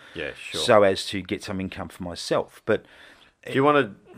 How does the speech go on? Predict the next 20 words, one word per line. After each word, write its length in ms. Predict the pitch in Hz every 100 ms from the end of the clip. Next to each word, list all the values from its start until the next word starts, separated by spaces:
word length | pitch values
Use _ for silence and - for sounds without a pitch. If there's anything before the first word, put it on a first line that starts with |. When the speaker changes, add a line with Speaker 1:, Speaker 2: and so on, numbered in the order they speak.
| - 113
Speaker 1:
while 220 | 120 117
we're 160 | 110 101
on 160 | 107
that, 240 | 92 92 107
do 60 |
you 60 | 110
wanna 140 | 123
talk 280 | 101 120 120
about 280 | 104 98 87
that? 140 | 90 90
'Cause 160 | 95
I 120 | 95
noticed 420 | 92 107 104 92 -
that 120 | 92
you 100 | 85
do 220 | 90 98 92
the 80 |
life 320 | 90 87 92 -
coaching 400 | 104 92 98 90
stuff, 380 | - 95 -